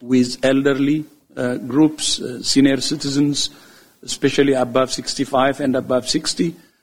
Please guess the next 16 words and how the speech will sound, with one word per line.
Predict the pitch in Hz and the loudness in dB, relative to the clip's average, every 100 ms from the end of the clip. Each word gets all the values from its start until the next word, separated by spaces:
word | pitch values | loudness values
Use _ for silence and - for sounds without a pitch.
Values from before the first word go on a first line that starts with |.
| _ - | _ -10
So | - 165 | 2 4
if | 165 165 | 4 2
it's | 160 | 0
going | 139 156 185 | 2 4 4
to | 180 | -2
be | 180 165 | 0 0
used, | 143 165 214 233 - - _ | 4 6 6 2 -4 -14 _
it's | - - | -6 -4
better | 107 156 160 165 147 | 2 4 4 0 0
to | - 151 139 139 - _ _ | -2 2 2 0 -6 _ _
focus | - 156 151 139 - | -4 -2 0 -4 -2
on | 135 135 | -2 -2
those | 127 113 - | -2 -6 -8
groups | 120 117 - - | -8 -8 -8 -6
who | 131 120 | -4 -2
have | 120 120 117 | -2 -2 -4